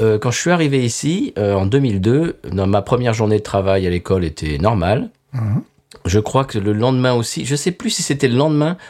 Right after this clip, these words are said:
Speaker 1: ou le surlendemain, tout un, tout d'un coup, je suis arrivé à l'école.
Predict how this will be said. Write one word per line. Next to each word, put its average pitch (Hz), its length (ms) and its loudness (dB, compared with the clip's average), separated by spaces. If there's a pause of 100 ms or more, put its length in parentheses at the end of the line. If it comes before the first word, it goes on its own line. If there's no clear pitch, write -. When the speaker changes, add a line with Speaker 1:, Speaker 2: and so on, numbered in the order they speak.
Speaker 1:
ou 104 60 -2
le 101 60 0
surlendemain, 131 580 0
tout 143 160 -10
un, 143 100 -2
tout 143 220 -4
d'un 147 100 2
coup, 139 140 -2
je 120 100 0
suis 170 200 -4
arrivé 107 420 2 (500)
à 143 80 2
l'école. 147 480 0